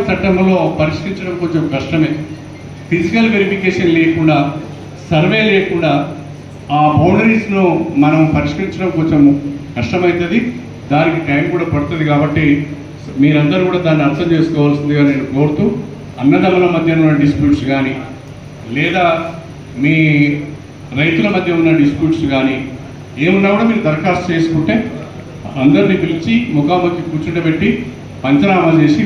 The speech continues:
పరిష్కరించే ప్రయత్నము రెవెన్యూ డిపార్ట్‌మెంట్ చేస్తుంది. ఇప్పుడు వాళ్ళకి already మెజిస్ట్రియల్ పవర్స్ ఉన్నాయి,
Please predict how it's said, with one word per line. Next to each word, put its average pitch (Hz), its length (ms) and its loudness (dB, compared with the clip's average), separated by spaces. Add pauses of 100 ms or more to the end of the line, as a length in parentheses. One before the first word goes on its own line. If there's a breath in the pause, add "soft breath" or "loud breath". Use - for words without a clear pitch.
పరిష్కరించే 156 500 2
ప్రయత్నము 139 500 2 (440)
రెవెన్యూ 165 340 2
డిపార్ట్‌మెంట్ 151 500 2
చేస్తుంది. 143 380 0 (880)
ఇప్పుడు 147 260 4
వాళ్ళకి 156 400 2
already 202 360 2 (920)
మెజిస్ట్రియల్ 214 760 2
పవర్స్ 190 340 0
ఉన్నాయి, 175 440 0